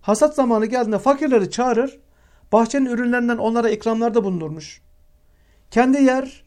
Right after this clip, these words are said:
çoluk çocuğuna yedirir, akrabalarına yedirir, konu komşuya yedirir, fakirlere yedirir. Yani yer ve yedirirmiş. Özürle-, özeti, özü özeti bu.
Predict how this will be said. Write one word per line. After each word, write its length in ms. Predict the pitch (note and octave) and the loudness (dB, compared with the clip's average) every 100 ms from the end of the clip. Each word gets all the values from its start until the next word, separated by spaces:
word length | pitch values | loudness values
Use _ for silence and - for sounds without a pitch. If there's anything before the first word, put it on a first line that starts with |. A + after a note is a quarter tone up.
| - | -8
çoluk 220 | B3 A#3+ | -6 -4
çocuğuna 260 | B3 A3+ A#3 | -6 -4 -2
yedirir, 640 | A3+ A#3 A#3 A#3+ - _ | -2 -4 -6 -8 -12 _
akrabalarına 600 | - G#3 A#3+ A#3 A3+ A3+ | -6 -2 0 0 -2 -2
yedirir, 320 | A3+ A3+ A3+ A3+ | -2 -2 -4 -4
konu 280 | - A3 | -4 -4
komşuya 360 | A#3 A#3 A3 A#3 | -2 -4 -4 -4
yedirir, 420 | A3+ A#3 A#3 A3+ - | -4 -4 -6 -6 -6
fakirlere 440 | G#3+ A#3 A3+ A#3 | -4 -2 -2 0
yedirir. 460 | A#3 A3+ A#3+ B3 _ _ _ _ _ | -2 -2 -6 -10 _ _ _ _ _
Yani 300 | A3+ C#4+ C#4+ | 4 4 6
yer 280 | C#4+ D4+ D4+ | 10 10 10
ve 80 | D4 | 4
yedirirmiş. 560 | C#4+ C#4+ C#4+ A3+ D#3+ | 2 2 2 2 0
Özürle-, 380 | F#3+ G#3+ A#3 A#3 | 2 4 4 4
özeti, 400 | G3+ A3+ A#3 A3+ | 4 6 4 4
özü 200 | G#3+ A3 | 2 2
özeti 340 | A3 G#3 C4 G3+ | 0 0 -2 -2
bu. 220 | D3 | -4